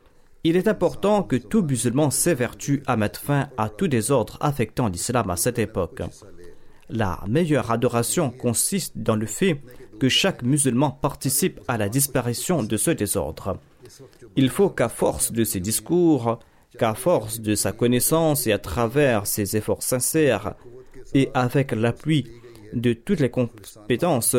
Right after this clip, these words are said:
que l'on a reçues, qu'on mette fin aux péchés et aux outrages qui sont répandus actuellement. À quoi bon obtenir le confort et le plaisir en ce monde ?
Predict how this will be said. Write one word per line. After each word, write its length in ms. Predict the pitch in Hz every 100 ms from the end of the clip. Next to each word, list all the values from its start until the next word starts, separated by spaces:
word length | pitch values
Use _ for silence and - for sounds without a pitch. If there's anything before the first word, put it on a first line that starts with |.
| 117 -
que 240 | 123 120 - - -
l'on 320 | 120 110 110
a 60 | 101
reçues, 500 | 135 143 - 180 143 - 104 - 104 -
qu'on 160 | - 113
mette 220 | 139 147
fin 320 | - 190 175 -
aux 100 | 185
péchés 560 | 185 127 120 - 156 -
et 100 | 120
aux 180 | 110 104
outrages 640 | 117 - 147 143 120 127
qui 200 | 120 131
sont 380 | 123 - - 135 -
répandus 960 | 139 131 117 147 147 113 107 117 139 139
actuellement. 640 | 156 147 - 120 92 78 - - 113 - 107 107 120 104 - -
À 120 | 139
quoi 280 | 143 175 196
bon 240 | 135 165 -
obtenir 540 | 165 139 123 131 165 113
le 100 | 143
confort 520 | 131 110 - 151 120
et 60 | 107
le 100 | 101
plaisir 500 | 107 104 143 131 90
en 100 | 95
ce 160 | -
monde ? 480 | 120 160 110 95